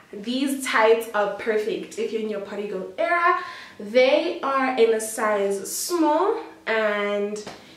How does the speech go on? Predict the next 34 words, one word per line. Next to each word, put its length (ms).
they 340
are, 840
yeah. 160
They're 140
a 20
hundred 260
and 340
two 260
rand. 720
No, 140
they're 120
a 40
hundred 240
and 80
twenty 440
rands, 300
but 180
then 160
on 160
sale, 440
they're 180
a 40
hundred 200
and 140
two 240
rands. 220
Um, 580
but 160
then 160
let's 160
get 120
into 120
this 200
jacket. 360